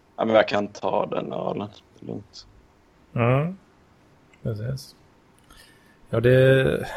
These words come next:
Speaker 2: Ja. Det är ju himla gött att kunna känna att man kan göra det, liksom.
Speaker 1: Ja, och det, det, alltså, saken är, det sägs ju så här, och det, visst, det kanske är så på något så här relativt sätt, men det sägs att,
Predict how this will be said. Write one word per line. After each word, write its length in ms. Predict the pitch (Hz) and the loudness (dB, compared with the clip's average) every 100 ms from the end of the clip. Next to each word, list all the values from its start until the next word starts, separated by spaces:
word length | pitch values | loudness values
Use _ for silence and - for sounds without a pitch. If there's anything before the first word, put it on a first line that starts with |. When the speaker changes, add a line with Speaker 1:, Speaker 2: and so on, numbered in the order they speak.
| - | -4
Speaker 2:
Ja. 340 | 123 127 131 - _ _ _ _ _ _ _ _ _ | -2 -2 -4 -10 _ _ _ _ _ _ _ _ _
Det 80 | - | 4
är 40 | 131 | 6
ju 80 | |
himla 280 | 131 139 127 | 8 6 6
gött 340 | 143 139 - - | 4 2 0 -2
att 80 | 117 | 0
kunna 200 | 117 117 | 2 4
känna 760 | - 117 110 123 135 127 123 | 4 4 4 2 2 2 2
att 120 | 117 - | 0 0
man 440 | 113 113 113 113 | 0 0 0 -2
kan 280 | - 123 120 | 0 0 2
göra 300 | 120 123 147 | 0 0 0
det, 160 | - - | -4 -8
liksom. 240 | - - - _ _ _ _ _ _ _ _ _ _ _ _ _ - | -14 -18 -20 _ _ _ _ _ _ _ _ _ _ _ _ _ -2
Speaker 1:
Ja, 640 | 127 123 131 135 135 143 - _ _ _ _ | 4 8 8 8 8 4 -2 _ _ _ _
och 160 | - 127 | -4 4
det, 140 | 143 | 6
det, 260 | 143 151 151 | 6 6 6
alltså, 220 | 147 151 - - - | 4 2 0 -10 -16
saken 300 | - - 165 | -8 0 4
är, 100 | 147 | 4
det 120 | 233 139 | 4 2
sägs 460 | - 156 151 151 | 4 6 4 2
ju 80 | 143 | 0
så 100 | 131 | 4
här, 180 | 117 110 | 6 6
och 120 | 123 | 4
det, 140 | 123 120 | 4 2
visst, 220 | 135 131 | 0 -2
det 80 | 127 | -2
kanske 340 | 135 123 123 | 0 2 4
är 40 | 110 | 4
så 180 | 113 | 2
på 200 | 107 - | -2 -2
något 100 | 113 | -2
så 80 | 107 | 2
här 100 | 107 | 4
relativt 600 | 113 120 123 117 113 104 - | 6 4 4 2 2 -4 -6
sätt, 180 | 110 | -8
men 100 | 117 | -4
det 80 | 117 | -2
sägs 400 | 113 123 120 120 | 2 4 4 2
att, 140 | 110 | -2